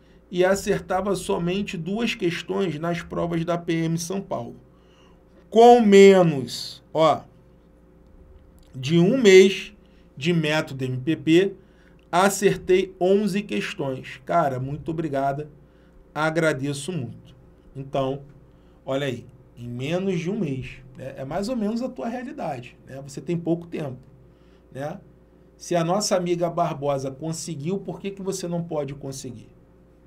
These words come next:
Legal? O primeiro passo é acreditar, ó. Olha aí o método M P P. Vamos lá, coloquei mais um aqui, ó, pra você. Esse aqui é o Magno. Olha lá. "Bom dia.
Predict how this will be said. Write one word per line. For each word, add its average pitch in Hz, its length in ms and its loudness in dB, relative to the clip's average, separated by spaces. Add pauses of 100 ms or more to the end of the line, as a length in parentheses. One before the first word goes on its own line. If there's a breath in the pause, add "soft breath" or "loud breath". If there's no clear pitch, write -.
(140)
Legal? 156 500 0 (400)
O - 40 -20
primeiro 151 280 -4
passo 185 380 -2
é 240 40 -4
acreditar, 208 680 -4
ó. 110 140 -16 (300)
Olha 165 240 0
aí 175 60 2
o 170 60 0
método 147 380 -4
M 139 120 -8
P 135 160 -10
P. 113 260 -16 (420 soft breath)
Vamos 185 200 0
lá, 147 140 4
coloquei 165 460 0
mais 202 300 -2
um 233 60 -4
aqui, 208 300 -4
ó, 120 60 -4
pra 143 180 -8
você. 165 340 -6
Esse 120 200 -10
aqui 127 160 -8
é 196 40 -4
o 220 80 -4
Magno. 117 460 -6 (680 soft breath)
Olha 147 220 -2
lá. 147 300 0 (240)
"Bom 170 320 0
dia. 175 360 -2